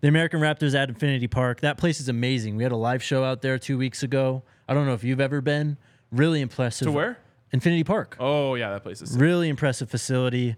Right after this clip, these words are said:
Speaker 2: I love that they threw the D N V R up on the Jumbotron.
Speaker 1: Oh, it was dope. Hell
Speaker 2: That was
Speaker 1: yeah.
Speaker 2: super sick.
Speaker 1: <laughs> Uh, shout out to our guy, Colton Strickler, and the D N V R Rugby Podcast. If you didn't get the ticket you wanted as an elite athlete, check out the opportunities at Infinity Park. Rugby just may be your next ride.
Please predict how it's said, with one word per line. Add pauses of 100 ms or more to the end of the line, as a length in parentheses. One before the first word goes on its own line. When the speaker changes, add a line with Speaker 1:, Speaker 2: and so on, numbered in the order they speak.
(120)
Speaker 2:
I
love
that
they
threw
the
D
N
V
R
up
on
the
Jumbotron.
Speaker 1:
Oh,
it
was
dope.
Hell
Speaker 2:
That
was
Speaker 1:
yeah.
Speaker 2:
super
sick. (200)
Speaker 1:
<laughs>
Uh,
shout
out
to
our
guy,
Colton
Strickler,
and
the
D
N
V
R
Rugby
Podcast. (520)
If
you
didn't
get
the
ticket
you
wanted
as
an
elite
athlete,
check
out
the
opportunities
at
Infinity
Park.
Rugby
just
may
be
your
next
ride.